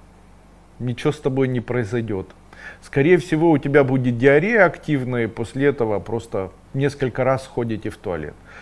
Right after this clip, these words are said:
А вот в случае, если выпить четыре столовых ложки кофе, то стоп. Когда у человека появляется, я уже сегодня говорил,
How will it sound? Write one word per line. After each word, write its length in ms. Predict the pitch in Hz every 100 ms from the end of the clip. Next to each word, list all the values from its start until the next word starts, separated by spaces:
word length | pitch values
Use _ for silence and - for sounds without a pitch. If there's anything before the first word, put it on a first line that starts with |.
| - - -
А 80 | 123
вот 200 | 180 156
в 40 |
случае, 500 | 175 214 - 190 185
если 300 | 180 185 180
выпить 420 | 170 185 156 170
четыре 380 | - 165 190 180
столовых 500 | - 180 170 165 160
ложки 320 | 170 160 -
кофе, 460 | 165 226 214 147 117
то 200 | - 147
стоп. 420 | - - 220 -
Когда 280 | - 107 151
у 120 | 202
человека 520 | - 139 120 123 120 98
появляется, 520 | 113 107 107 98 -
я 80 | 175
уже 160 | 151
сегодня 400 | 147 139 123 120
говорил, 440 | 104 104 90 76